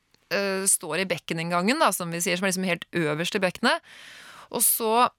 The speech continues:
skal den da forsere da de fire neste etasjen nedover, helt til hodet kommer ned på det som heter bekkenbunnen.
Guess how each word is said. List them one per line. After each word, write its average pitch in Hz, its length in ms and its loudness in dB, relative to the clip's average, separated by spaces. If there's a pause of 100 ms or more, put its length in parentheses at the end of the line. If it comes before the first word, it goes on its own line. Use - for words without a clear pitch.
(320)
skal 190 280 4
den 240 140 -2
da 190 280 6
forsere 196 760 2
da 185 300 6
de 202 160 -2
fire 165 320 -4
neste 175 260 -2
etasjen 170 380 -2
nedover, 170 420 0
helt 190 280 0
til 208 120 -8
hodet 185 320 -4
kommer 170 300 -2
ned 160 160 2
på 180 80 0
det 165 100 0
som 170 100 -6
heter 196 140 -2
bekkenbunnen. 175 840 -2